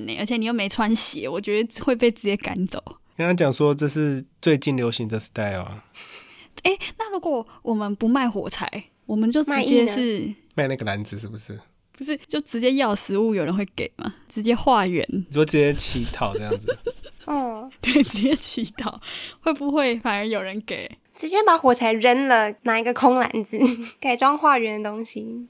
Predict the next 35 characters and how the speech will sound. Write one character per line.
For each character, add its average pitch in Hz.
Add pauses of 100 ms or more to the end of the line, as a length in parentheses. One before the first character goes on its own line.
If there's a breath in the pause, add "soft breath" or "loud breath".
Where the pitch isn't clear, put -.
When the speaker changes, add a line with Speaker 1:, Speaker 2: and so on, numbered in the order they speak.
(100)
Speaker 1:
对 269
啊。 220 (160)
Speaker 2:
你， 156
你 175
用 185
那 214
个 202
火 139
柴 131
当 147
作 165
写 113
字， 131
然 113
后 120
写 117
个 101
看 113
板， 101 (120)
说 113
什 113
么？ 98
Speaker 1:
对 233
啊， 208
就 240
写 226
个 208
看 247
板 196
举 180
在 202
头 202
上 175
这 175
样。 175